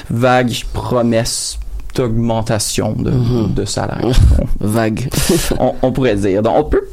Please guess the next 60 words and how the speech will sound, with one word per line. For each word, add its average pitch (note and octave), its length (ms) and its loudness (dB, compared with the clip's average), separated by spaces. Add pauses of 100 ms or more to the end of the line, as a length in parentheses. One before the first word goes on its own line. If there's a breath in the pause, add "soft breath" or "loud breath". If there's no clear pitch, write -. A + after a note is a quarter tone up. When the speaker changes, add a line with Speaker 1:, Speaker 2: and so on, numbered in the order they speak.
(100)
Speaker 1:
conclure C#3+ 600 0
que B2 140 0
cet A2+ 240 -2
événement A#2 460 2
fut, D#3 460 0
euh, A2+ 180 2
bon, F#2 260 -4
je - 80 -6
dirais D#3 120 -4
pas - 100 -2
le G#3+ 80 0
premier, D3+ 380 0
mais D#3 60 2
un E3+ 120 0
des E3 120 0
plus G#3+ 160 -2
marquants D#3+ 640 0 (380 loud breath)
dans A#2+ 200 2
l'histoire B2+ 540 2
du B2 60 -8
syndicalisme A2 680 -2
québécois. G#2 480 -2 (180)
Donc, - 180 -2
suite D3 360 0
à A2 380 0
la - 100 -2
publication, C#3+ 640 0
il A#2+ 60 0
y A2 40 0
a - 20 2
eu A2+ 40 0
une A#2 80 -2
commission B2 300 0
d'enquête, A#2+ 540 0 (440 loud breath)
euh, G#2 320 0
et A2 100 0
puis, B2+ 120 -2
ben, A#2 460 2
l'opinion C3+ 280 2
publique B2 400 0
a A#2 80 0
tourné A#2+ 340 0
rapidement A#2+ 600 0
en A2 80 0
faveur A2 480 0
des A2+ 100 -2
travailleurs, B2 520 -2
et C#3 80 2
on B2+ 60 -2
peut C3+ 120 0
même D3 220 0
dire C#3 260 0
que A2+ 100 -2
ce - 200 -4
fut - 200 -4
le C3 120 2
début B2+ 300 0
d'un B2 140 2
long C#3 200 0
cheminement B2 480 0